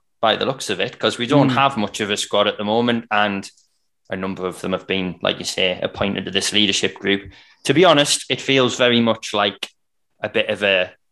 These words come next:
Speaker 1: uh, a copy of the Man City playbook, 'cause I believe they named six captains last season or the season before, or maybe it's just a Pep Guardiola thing. And, you know, I mean, I suppose you can, you can copy off,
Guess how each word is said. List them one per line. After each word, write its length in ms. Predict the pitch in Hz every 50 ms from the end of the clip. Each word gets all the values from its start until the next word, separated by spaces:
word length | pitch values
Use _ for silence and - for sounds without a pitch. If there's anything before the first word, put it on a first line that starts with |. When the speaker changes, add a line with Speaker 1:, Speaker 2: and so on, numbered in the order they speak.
| _ _ _ _ _ _
Speaker 1:
uh, 480 | 110 104 98 98 98 95 92 92 92 92 -
a 100 | 101 101
copy 400 | - - - 117 - - 107 104
of 140 | 92 - -
the 80 | 104
Man 200 | 104 98 92 95
City 380 | 92 - - 92 - 101 98 -
playbook, 560 | - - 104 98 95 95 - 104 98 - -
'cause 160 | - - 107 110
I 60 | 101
believe 420 | 90 - 101 104 101 101 101 -
they 200 | - 107 104 104
named 340 | 101 101 101 98 95 104 -
six 320 | - - 117 - - -
captains 540 | - - 135 - - - 135 131 127 123 123
last 200 | 127 123 120 - -
season 460 | - 131 123 113 123 123 117 107 - _ _ _ _ - - _ _ _ _ _ _ _ _
or 160 | - 113 110
the 100 | 104 110 107
season 420 | - - 117 113 107 107 107 104
before, 500 | 101 104 - - 110 110 110 107 107 107 104
or 100 | 101 98
maybe 260 | 101 101 98 - 104
it's 160 | 98 85 -
just 240 | - - 101 - -
a 60 | 104
Pep 300 | - - - 117 - -
Guardiola 560 | - 110 101 101 107 110 117 117 117 117 113 110
thing. 340 | - - 113 110 107 107
And, 180 | 104 101 101 101 - - _ _ _ _ _ _ _ _ _ _ _ _ _ _
you 140 | 110 107 104
know, 440 | 104 104 104 107 101 98 - - _ _ _ _ _ _ _ _ _ _ _ _ _ - - - - - - - - -
I 80 | 113
mean, 160 | 123 123 120 120
I 20 |
suppose 300 | - - 131 123 123 113
you 60 | 131
can, 220 | 131 120 107 107 -
you 100 | - 127
can 160 | 127 - 117 113
copy 360 | - - 139 - - 117 113
off, 340 | 107 - - - - -